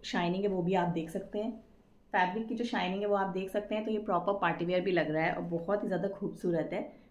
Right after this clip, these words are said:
बाकी आपको ये all over plain मिल जाएगा। A line कुर्ती है, दोनों side में आपको slit मिल जाती है। Front slit में आपको इस तरह की गोटा पट्टी lace मिल जाएगी,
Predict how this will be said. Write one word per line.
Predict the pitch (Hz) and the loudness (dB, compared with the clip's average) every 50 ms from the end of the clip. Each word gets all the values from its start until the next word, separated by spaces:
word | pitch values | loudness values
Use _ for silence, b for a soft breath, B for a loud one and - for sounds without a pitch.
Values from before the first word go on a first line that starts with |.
| B B | B B
बाकी | 190 175 170 175 220 220 | 2 2 2 2 2 4
आपको | 214 202 202 - - 220 | 4 4 2 2 2 4
ये | 220 | 4
all | 196 185 180 | 4 4 4
over | 185 196 202 - | 2 2 2 2
plain | 180 165 160 160 160 160 | 2 2 2 2 2 2
मिल | 160 160 | 0 0
जाएगा। | 165 175 170 165 170 165 202 226 294 294 - - - - - - - - | 0 2 2 2 2 2 2 2 0 0 -4 -8 -18 -20 -20 -16 -6 -2
A | 196 202 | 2 2
line | 220 220 226 226 | 4 4 4 4
कुर्ती | 226 220 220 220 240 | 4 2 2 4 2
है, | 247 | 2
दोनों | 214 202 190 190 | 2 2 0 0
side | - 208 180 175 190 | 0 0 0 0 2
में | 185 - | 2 0
आपको | 180 - - 202 | 0 0 -2 -4
slit | 202 - 170 160 156 - 170 | -2 0 0 0 0 0 0
मिल | 165 156 | 0 0
जाती | 160 170 160 160 160 - 175 170 | 0 0 0 0 0 0 0 2
है। | 208 247 | 2 2
Front | 247 254 247 196 190 190 | 0 0 0 -2 -2 -2
slit | - 190 - - | -4 -6 -4 -2
में | 208 202 | -2 0
आपको | 190 180 - - - 233 262 466 - B B B B B B B | 0 -2 -4 -4 -2 -2 -2 -2 -2 B B B B B B B
इस | - 208 202 220 | -2 -2 0 2
तरह | 202 185 | 2 2
की | 180 240 254 | 2 2 2
गोटा | 208 185 165 160 151 | 2 2 2 0 -2
पट्टी | - 156 156 - 139 151 | -2 -4 -2 2 4 4
lace | - 156 147 147 - - | 4 4 4 0 -2 -4
मिल | 147 135 131 | -4 -4 -4
जाएगी, | 139 135 123 120 120 - 147 147 | -6 -6 -8 -8 -10 -10 -14 -18